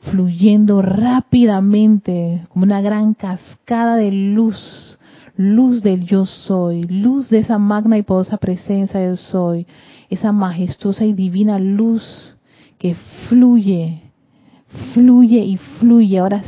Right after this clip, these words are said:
siente un gran sol blanco en tu espalda,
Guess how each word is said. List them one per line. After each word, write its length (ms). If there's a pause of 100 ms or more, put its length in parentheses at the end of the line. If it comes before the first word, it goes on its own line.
siente 340
un 180
gran 520 (400)
sol 260
blanco 840
en 80
tu 100
espalda, 1000